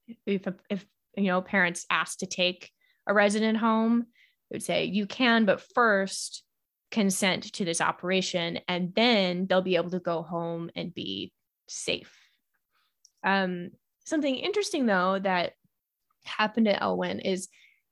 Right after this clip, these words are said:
in the early nineteen thirties, um, this superintendent and one of the physicians publish a piece about sterilization. And they make a really explicit argument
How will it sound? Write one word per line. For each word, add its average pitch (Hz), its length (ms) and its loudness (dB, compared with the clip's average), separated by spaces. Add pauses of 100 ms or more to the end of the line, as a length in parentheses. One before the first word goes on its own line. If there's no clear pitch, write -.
(120)
in 220 460 4
the 196 80 2
early 311 180 6
nineteen 240 380 4
thirties, 196 640 2
um, 185 520 2 (220)
this 196 240 -2
superintendent 233 960 2
and 196 120 2
one 190 100 2
of 185 100 0
the 185 80 -6
physicians 185 580 -4
publish 233 520 0
a 196 60 -14
piece - 480 -6
about 190 320 2
sterilization. - 880 -6 (480)
And 190 580 2
they 208 520 4
make 247 400 2
a 196 80 2
really 214 260 4
explicit 202 500 -2
argument 208 720 0